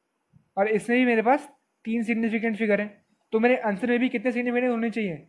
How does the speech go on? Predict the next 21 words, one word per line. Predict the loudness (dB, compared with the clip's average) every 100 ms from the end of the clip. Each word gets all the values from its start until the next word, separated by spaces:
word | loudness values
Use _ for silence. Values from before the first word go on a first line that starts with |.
| _ _ _ -2
तीन। | 0 0 -2 _ _ _ _ -2
तो | 0
इस | 2
आंसर | 2 2 0
को |
मैं | 2 4
राउंड | 4 4
ऑफ | 2 2
यहाँ | 0
पे | 2 0 -2 _ _ _ _ _ -2
करना | 0 2
चाहूँगा | 2 2 -2 -4 _
तीन | -2 -2
सिग्निफिकेंट | 0 -2 -2 -2 -4 -4 -6 -12
फिगर्स | -6 0 0 0 -6
तक। | -8 -10 _ _ -2
तो | 2
अभी | 2
इसमें | 2 0
चार | 0 4 4 2
हैं, | -4